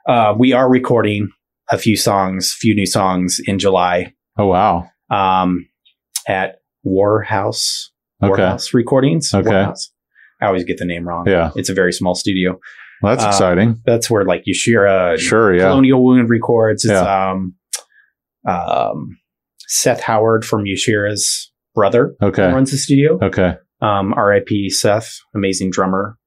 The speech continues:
Speaker 1: amazing drummer. I can't believe he's gone. So much love to him and his memory.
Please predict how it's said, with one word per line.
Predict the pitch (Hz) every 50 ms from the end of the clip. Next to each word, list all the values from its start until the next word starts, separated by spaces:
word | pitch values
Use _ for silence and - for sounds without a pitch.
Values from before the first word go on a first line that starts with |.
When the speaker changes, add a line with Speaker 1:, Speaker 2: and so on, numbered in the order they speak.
| _ - -
Speaker 1:
amazing | 104 98 95 92 92 90 - 92 87 87
drummer. | 90 90 85 85 90 90 92 - _ _ _ _ -
I | 113
can't | 107 98 92 90
believe | - 90 87 85
he's | 87 85
gone. | - 98 92 92 95 95 92 - _ _ _ _ _ _ _ _ _ _ _ _ _ _ _ _ _ _ _ _
So | - - - - 98 87 90 92 95 -
much | 110 123 131 - -
love | 151 135 -
to | - 110
him | 98 113 117 113 117 123 117 - _ _ _ -
and | 107 104 92 98
his | 107 104 -
memory. | 107 104 104 107 113 117 123 123 -